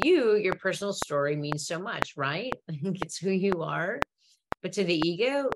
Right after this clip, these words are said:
it's just a matter of generating any ego-based storyline in order to maintain a sense of itself, like, to be a thing. Of course, this is your ego, and this is how you maintain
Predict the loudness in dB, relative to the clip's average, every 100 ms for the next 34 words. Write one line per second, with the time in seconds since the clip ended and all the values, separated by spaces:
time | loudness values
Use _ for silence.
0 | -8 _ 0 0 0 -2 -2 -2 0 0
1 | 0 -4 -6 -6 -4 -4 -4 -6 -6 -4
2 | -2 -2 -4 -2 0 2 0 0 -2 -4
3 | -4 -4 -6 -8 -8 -8 -6 -2 0 2
4 | 0 0 -4 -2 -2 -2 -8 -8 -4 -4
5 | -2 -4 -4 -4 -4 -4 -6 -8 -10 -8
6 | -2 -2 0 0 0 -2 -6 -8 -6 -2
7 | 0 -2 -6 -10 -10 _ -20 _ _ -10
8 | -10 _ _ _ -8 -8 -20 _ _ -8
9 | -8 -16 -20 _ -8 -6 -2 2 4 4
10 | 0 -4 -4 2 2 4 0 -2 2 4
11 | 2 -4 -2 2 2 2 0 -6 -6 -4
12 | -4 -4 -2 0 0 -2 -2 -2 0 -2
13 | -2 -2 -2 -4 -4 -6 -10 -8 -8